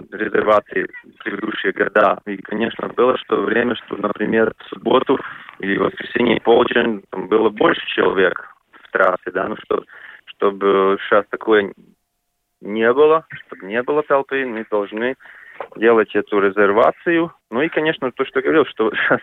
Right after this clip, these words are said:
потребность увеличилась из-за того, что закрыты другие развлече-, развлечения.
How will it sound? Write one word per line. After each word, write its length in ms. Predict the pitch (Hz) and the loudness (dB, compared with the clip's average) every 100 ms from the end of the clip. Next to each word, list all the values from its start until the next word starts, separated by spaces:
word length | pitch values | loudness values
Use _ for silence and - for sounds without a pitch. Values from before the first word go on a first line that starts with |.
| - | -2
потребность 560 | 127 143 156 117 101 - - - _ - | -2 4 2 2 -4 -6 -20 -20 _ -8
увеличилась 720 | 110 117 135 170 175 160 151 - - - - _ | -2 0 0 0 2 4 2 -2 -20 -20 -20 _
из-за 200 | 107 113 | -4 -2
того, 240 | 113 123 147 | 0 0 0
что 180 | 123 113 - | -2 -6 -10
закрыты 480 | 110 104 117 120 - | -8 -8 -4 -6 -4
другие 400 | 107 120 127 123 | -4 -2 0 2
развлече-, 540 | 127 123 135 - - | 2 0 -4 -4 -4
развлечения. 880 | - 107 117 127 123 160 131 95 85 | 0 0 2 0 -2 -2 -2 -4 -8